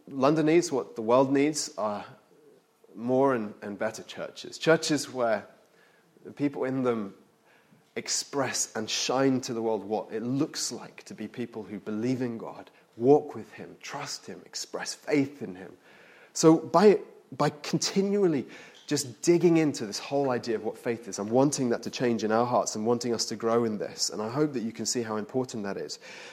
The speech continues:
And we come today to one of the most central aspects of why this matters.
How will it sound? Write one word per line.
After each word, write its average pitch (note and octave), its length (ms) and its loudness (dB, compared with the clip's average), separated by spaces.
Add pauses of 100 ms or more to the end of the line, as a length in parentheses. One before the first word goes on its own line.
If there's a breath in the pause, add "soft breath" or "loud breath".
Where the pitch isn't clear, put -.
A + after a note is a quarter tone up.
And C3 100 0
we E3 80 6
come B3+ 420 2 (320)
today D#3+ 380 2
to - 160 -2
one C#3 120 2
of C#3 80 4
the C3+ 60 4
most C3+ 320 0
central F#3 460 0
aspects C#3+ 520 -6
of G2 80 -14
why G#2 200 -2
this G#2+ 200 -10
matters. - 640 -10